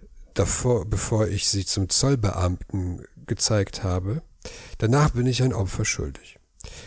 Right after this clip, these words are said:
Dagegen, wenn ich die Zollmarke trage, nachdem ich sie dem Zollbeamten gezeigt habe,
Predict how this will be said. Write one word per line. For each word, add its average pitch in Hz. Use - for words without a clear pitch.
Dagegen, 127
wenn 113
ich -
die 92
Zollmarke 90
trage, 95
nachdem 143
ich 107
sie 104
dem 92
Zollbeamten 90
gezeigt -
habe, 101